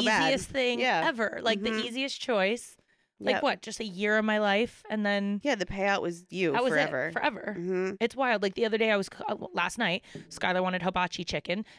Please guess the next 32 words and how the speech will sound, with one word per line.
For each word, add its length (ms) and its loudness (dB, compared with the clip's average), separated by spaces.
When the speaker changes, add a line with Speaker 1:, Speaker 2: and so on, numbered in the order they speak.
Speaker 2:
The 100 4
girl, 260 2
Julian, 460 2
<laughs> 0 -
wanted 400 4
chicken 320 -4
cutlet, 420 2
and 160 0
Jaden 280 2
wanted 200 -2
pasta. 300 -2
So 120 -2
I 120 2
made 180 0
all 180 2
three 220 -6
things 300 0
for 80 -2
Speaker 1:
Nope. 40 2
Speaker 2:
all 120 2
three 180 0
kids. 320 -2
And, 140 0
like, 200 0
I'm 320 2
cooking 340 -2
this 140 0
chicken, 280 -2
and 80 0
my 100 -2
hands 260 -2
are, 80 -4